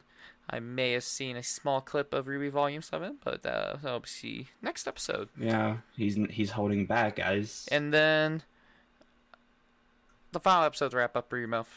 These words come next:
Speaker 1: we're gonna be talking about our near and dear to our heart, Monty Oum. We're gonna dedicate the last episode of R W B Month to the man himself who created R W B. Talk about his life, his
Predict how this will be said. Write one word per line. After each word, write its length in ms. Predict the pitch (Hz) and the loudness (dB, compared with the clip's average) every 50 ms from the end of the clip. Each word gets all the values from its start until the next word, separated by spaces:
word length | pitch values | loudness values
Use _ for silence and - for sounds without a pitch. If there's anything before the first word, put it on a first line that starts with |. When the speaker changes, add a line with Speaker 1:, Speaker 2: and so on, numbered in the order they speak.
| - - | -16 -8
Speaker 1:
we're 160 | - 127 120 | -6 -4 -2
gonna 140 | 117 123 120 | 0 -2 -2
be 80 | 113 113 | -2 -4
talking 200 | - - 117 113 | -4 -2 -4 -2
about 220 | 104 107 107 107 | -2 -4 -4 -2
our 120 | 107 107 113 | -4 -4 -4
near 240 | 113 113 113 113 | -4 -4 -4 -4
and 100 | 110 110 | -4 -6
dear 160 | 107 113 110 110 | -4 -6 -6 -6
to 160 | - - 110 | -6 -4 -2
our 140 | 107 104 107 | -2 -2 0
heart, 280 | 110 107 104 - - _ _ _ _ _ | 0 0 0 -2 -4 _ _ _ _ _
Monty 300 | - 110 110 - - - | -4 -4 -4 -4 -8 -6
Oum. 300 | 104 107 107 104 107 110 _ _ - - - _ _ - | -6 -4 -4 -6 -8 -10 _ _ -20 -20 -20 _ _ -6
We're 120 | 117 113 | -4 -2
gonna 180 | 113 117 113 110 | 0 0 0 0
dedicate 360 | 104 113 107 104 - 110 107 | 0 -2 -2 -2 -2 -6 -4
the 60 | - | -2
last 240 | 104 104 104 - - | -2 -2 -2 -2 -6
episode 240 | 104 98 - - 107 | -10 -12 -8 -6 -6
of 80 | 107 104 | -6 -6
R 60 | 107 | -6
W 60 | 107 | -8
B 40 | 98 | -8
Month 200 | 107 107 104 - - - - - - | -8 -10 -10 -10 -16 -20 -20 -16 -10
to 300 | - 160 151 139 123 117 | -6 -4 -4 -4 -4 -4
the 120 | 113 113 | -6 -6
man 220 | 110 110 107 107 | -6 -4 -6 -6
himself 440 | 110 107 104 - - 110 104 101 - - | -8 -10 -10 -4 -2 -2 -2 -2 -4 -12
who 80 | 98 | -18
created 320 | 95 - - 98 95 95 85 | -16 -10 -8 -8 -8 -8 -8
R 100 | 87 98 | -10 -12
W 200 | - 104 104 101 | -12 -12 -14 -14
B. 20 | _ - - - - - _ - | _ -20 -20 -20 -20 -20 _ -2
Talk 200 | - 147 123 - | -2 -2 0 2
about 160 | 120 117 110 | 0 0 0
his 120 | 104 - | 0 -2
life, 360 | 110 107 104 107 - - - _ _ _ _ _ - | -2 -2 -2 -4 -6 -12 -20 _ _ _ _ _ -6
his 400 | 127 117 110 107 - - - | -4 -4 -4 -4 -8 -12 -12